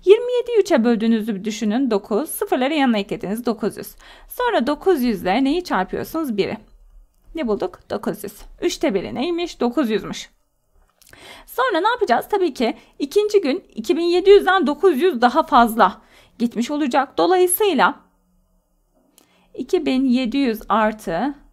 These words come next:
dokuz yüz diyeceğiz ve ikinci gün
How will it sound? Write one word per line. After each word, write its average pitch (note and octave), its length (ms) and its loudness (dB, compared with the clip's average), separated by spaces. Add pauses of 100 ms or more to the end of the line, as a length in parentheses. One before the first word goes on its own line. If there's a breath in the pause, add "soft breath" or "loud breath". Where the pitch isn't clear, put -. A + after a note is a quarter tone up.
(180)
dokuz A3 340 -4
yüz B3 240 -4
diyeceğiz C4+ 520 0
ve B3+ 140 -4
ikinci B3+ 500 -2
gün A#3 280 -2